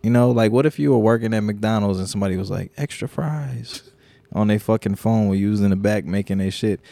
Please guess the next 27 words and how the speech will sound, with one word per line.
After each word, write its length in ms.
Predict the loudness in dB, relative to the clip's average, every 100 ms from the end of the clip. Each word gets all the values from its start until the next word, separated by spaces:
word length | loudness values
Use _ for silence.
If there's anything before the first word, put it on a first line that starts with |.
| -20 -12
It's 120 | -4
annoying. 460 | 0 0 0 -4 -10 -20 _ -10
Leave 120 | -8
me 60 |
the 60 | -6
fuck 220 | -6 -6
alone. 320 | -6 -8 -10 -12 _ -16
I'm 80 | -6
doing 200 | -4 -4
my 80 | -2
job. 340 | 0 0 -4 -14 -20 _ _ _ _ _
And 140 | -6 -2
so 500 | 2 4 4 2 -2 -8 -20 _ -8
I've 160 | -4
had 200 | 2 2
somebody 360 | 2 0 0 0
do 180 | 2 4
that. 240 | 4 4
They 100 | 0
did 160 | 0 -2
the 60 | 0
Bad 300 | 2 2 2
Bunny. 480 | 2 2 2 0 -4
They 160 | -4 -2
did, 240 | 2 2
um, 480 | 2 2 0 0 -4 -10 _ _ _ _ _ _ _ _ _ _ _ _ _ -4
uh, 320 | 0 2